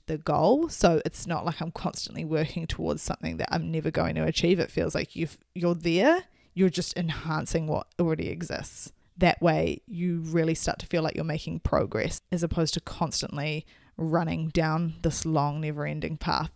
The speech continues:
Restriction will never help speed up the process. It will in the short term, but it won't in the long term. It's not sustainable. That was a lot of talking, wasn't it? That's the end of the episode, everyone. Thank you so much for listening.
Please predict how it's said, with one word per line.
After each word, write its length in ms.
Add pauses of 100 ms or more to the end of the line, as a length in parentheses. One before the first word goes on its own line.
(320)
Restriction 640
will 100
never 360
help 580 (260)
speed 380
up 120
the 60
process. 640 (380)
It 140
will 180
in 80
the 60
short 240
term, 180
but 80
it 80
won't 180
in 100
the 120
long 240
term. 340
It's 160
not 140
sustainable. 720 (160)
That 100
was 80
a 80
lot 140
of 100
talking, 380
wasn't 240
it? 320 (560)
That's 260
the 160
end 160
of 80
the 140
episode, 400
everyone. 640
Thank 220
you 60
so 140
much 220
for 100
listening. 600